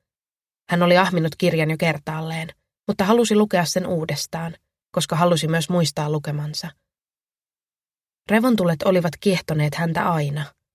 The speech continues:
Ehkä se johtui siitäkin, että silloin kun hän oli syntynyt,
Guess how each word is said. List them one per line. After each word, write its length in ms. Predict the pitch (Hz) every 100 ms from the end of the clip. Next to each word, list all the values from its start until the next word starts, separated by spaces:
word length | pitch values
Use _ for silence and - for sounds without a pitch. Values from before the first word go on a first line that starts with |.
| _ _ _ _ _ _
Ehkä 260 | 214 156 196
se 120 | 190
johtui 360 | 190 196 - 170
siitäkin, 580 | 190 170 143 143 156 160 _ _
että 180 | 147 -
silloin 400 | 180 214 220 180
kun 160 | 165 165
hän 240 | 196 196
oli 140 | 156 151
syntynyt, 720 | 185 165 143 156 165 -